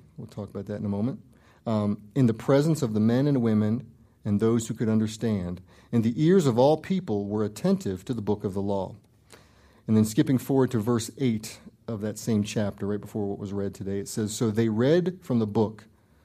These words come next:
from the law of God, with interpretation. They gave the sense so that people understood the reading." Okay? This, this image here, this imagery at the beginning of chapter eight, I think is, is a big picture of,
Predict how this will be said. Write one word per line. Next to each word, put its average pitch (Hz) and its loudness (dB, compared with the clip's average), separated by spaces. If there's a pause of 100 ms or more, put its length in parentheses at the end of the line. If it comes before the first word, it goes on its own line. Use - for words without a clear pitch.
(140)
from 120 0
the 104 2
law 117 4
of 107 -2
God, 104 0
with 107 -4
interpretation. 110 -4 (600)
They 120 -2
gave 110 4
the 107 0
sense - 0 (420)
so - -4
that 107 -4
people 160 -2
understood 131 2
the 101 -2
reading." 101 -2 (480)
Okay? 120 -4 (1300)
This, 214 10
this 214 4
image 190 10
here, 123 4
this 120 2
imagery 139 6
at 123 6
the 117 -8
beginning 131 6
of 123 4
chapter 139 4
eight, 123 6
I 113 2
think 117 2
is, 113 -2
is 131 -4
a 120 2
big 131 2
picture 160 0
of, 113 -4